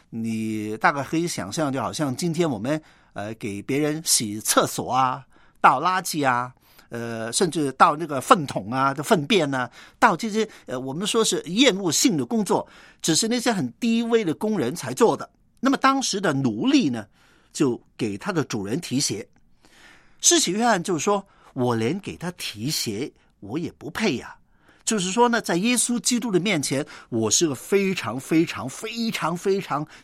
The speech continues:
低微的人，我是很不配的。那一开头他就说了这，这些了。那到底为什么会这样呢？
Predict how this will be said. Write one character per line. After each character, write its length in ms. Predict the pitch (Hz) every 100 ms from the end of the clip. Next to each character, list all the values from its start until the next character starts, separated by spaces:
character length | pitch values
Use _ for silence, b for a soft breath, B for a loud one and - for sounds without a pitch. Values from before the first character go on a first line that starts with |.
| B
低 280 | 196 185 185
微 340 | 175 196 180
的 140 | 156 110
人， 220 | 92 - - _ _ _ _ _ b b
我 140 | - 113
是 140 | -
很 180 | 131 87
不 100 | 120
配 240 | 214 143
的。 120 | 90 - _ _
那 160 | - 220 b b b
一 120 | 185
开 260 | 214 - 208
头 160 | 175 160
他 140 | 185
就 100 | 139
说 220 | 113 180
了 100 | 143
这， 320 | 107 160 113 -
这 140 | 175
些 180 | 123 151
了。 140 | 113 - B B B
那 180 | 285 254 b b b
到 200 | 320 311
底 100 | 240
为 160 | 208 320
什 100 | 240
么 120 | 262
会 100 | 240
这 120 | 294
样 180 | 240 226
呢？ 300 | 220 214